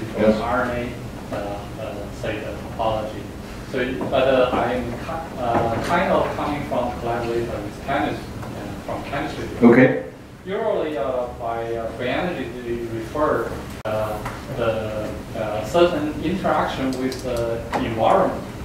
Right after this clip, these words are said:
Speaker 2: Yeah.
Speaker 1: And, uh, what, how much probability you see the R N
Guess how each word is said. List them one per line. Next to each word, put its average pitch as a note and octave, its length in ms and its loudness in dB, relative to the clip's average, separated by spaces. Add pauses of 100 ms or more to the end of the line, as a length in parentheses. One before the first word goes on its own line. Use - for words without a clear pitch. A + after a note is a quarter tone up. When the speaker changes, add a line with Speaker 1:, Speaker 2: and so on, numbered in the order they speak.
Speaker 2:
Yeah. G#2 220 4 (260)
Speaker 1:
And, A#2+ 240 2
uh, A2+ 420 4 (200)
what, C#3 220 4
how D3+ 160 6
much C3+ 340 2
probability C#3 680 4
you A2 60 -2
see C3 380 -2
the A#2+ 160 0 (320)
R B2 380 2
N B2+ 180 -2